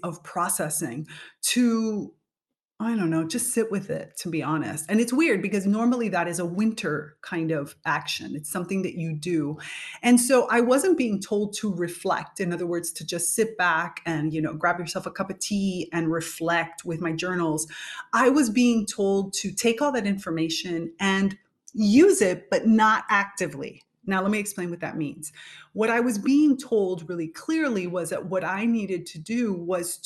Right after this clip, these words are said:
to live. I needed to enjoy life again. I needed to explore, um, in real world scenarios what it was that I had received. So it wasn't so much about, like, I don't know, creating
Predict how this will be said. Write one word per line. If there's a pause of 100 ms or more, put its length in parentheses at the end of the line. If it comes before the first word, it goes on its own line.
(120)
to (100)
live. (200)
I
needed
to
enjoy
life
again.
I
needed
to
explore, (680)
um,
in
real
world
scenarios
what
it
was
that
I
had
received.
So
it
wasn't
so
much
about,
like,
I
don't
know,
creating